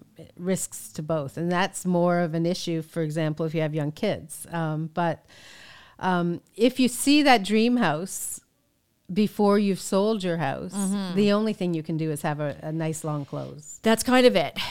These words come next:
Speaker 2: And
Speaker 1: And then, and then work with a great agent to sell yours.
Speaker 2: Yeah.
Speaker 1: Mm-hmm.
Speaker 2: Yeah, I think that's, that's, you, and you have to understand the risks
Speaker 1: Yeah.
Speaker 2: either way.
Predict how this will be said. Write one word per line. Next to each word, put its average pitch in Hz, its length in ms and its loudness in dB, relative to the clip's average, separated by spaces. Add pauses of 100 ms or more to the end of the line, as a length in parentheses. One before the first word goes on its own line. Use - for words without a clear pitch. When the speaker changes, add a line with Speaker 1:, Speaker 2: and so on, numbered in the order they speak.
(140)
Speaker 2:
And 196 460 0
Speaker 1:
And - 20 4
then, 180 380 2
and 190 180 -2
then 175 220 0
work 170 300 -4 (180)
with 165 180 -4
a 160 40 -2
great 156 320 -2
agent 156 380 -4
to 156 100 -10
sell 147 260 -8
yours. - 320 -14
Speaker 2:
Yeah. 190 160 2 (460)
Speaker 1:
Mm-hmm. 151 300 -12
Speaker 2:
Yeah, 254 280 6
I 226 100 0
think 285 300 -6
that's, - 560 0 (160)
that's, - 360 0 (180)
you, 226 220 2 (100)
and 220 220 4
you 214 60 4
have 220 100 0
to - 80 0
understand 196 440 -2
the 151 60 -4
risks 147 500 -2
Speaker 1:
Yeah. 160 200 0
Speaker 2:
either 175 260 2
way. 156 440 -4